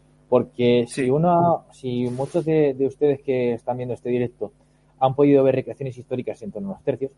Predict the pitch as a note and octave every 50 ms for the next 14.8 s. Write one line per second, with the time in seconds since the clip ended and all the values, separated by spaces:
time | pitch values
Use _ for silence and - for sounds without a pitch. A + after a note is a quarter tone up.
0 | _ _ _ _ _ _ _ _ _ _ - C#3+ B2 A#2+ - D#3+ E3+ F#3 F#3 F3+
1 | F3 - F3 E3+ D3 F3+ F3 - D#3+ D3 C#3 C#3 - B2 A2+ A#2+ C3+ D3 D3 D#3
2 | C3+ A2 - - F#2+ - D3 B2+ F#2+ - _ _ _ _ A2 - - - B2 B2
3 | - - _ _ C3+ C3 B2+ B2 C3 B2+ A#2+ A#2 A#2 A#2 B2 C#3 D3 C#3 C3+ -
4 | - A#2+ - - G3 - C3+ C3+ - _ _ _ _ _ _ _ _ _ - A#2+
5 | A2+ - A#2 - - C3 C#3 F3 F#3 E3 - E3+ E3+ D#3+ D3 - - _ _ _
6 | _ _ _ _ _ B2 A2+ A#2 B2 A#2+ - E3 D#3 C3+ A2+ - B2+ E3 D#3+ -
7 | _ _ _ _ _ _ _ _ _ _ _ _ _ _ _ _ _ _ _ -
8 | A#2+ - D#3+ D#3+ - G3+ G3+ G3+ E3+ D#3 D3 - B2+ C3+ A2+ A2 A#2 C3 D3+ E3
9 | D3+ C#3+ - - - _ - A#2 A#2 B2+ C#3+ - F3 E3 D3+ - D3 D3+ D3 D3
10 | D#3 E3 D#3+ D#3 - B2 B2 B2 A#2+ A#2 A2+ G#2+ A2+ A2+ B2 B2+ _ D#3+ D3+ C#3+
11 | D3+ D3 C#3 - D3+ C#3+ C3 A#2+ A#2 A#2 A#2 C#3 C3+ B2 C3 - - C3+ C#3+ C#3
12 | - G3+ - G#2+ - - A#2 A2+ A#2 - _ - C#3+ C#3+ C3+ D3 - _ _ _
13 | _ _ _ _ _ _ _ _ _ - - A2 G#2 - A#2+ A#2+ A#2+ A#2 A#2+ A#2
14 | A2+ G2+ A#2+ A2+ - - B2+ B2 A#2 B2+ A#2 C3+ D3+ E3 -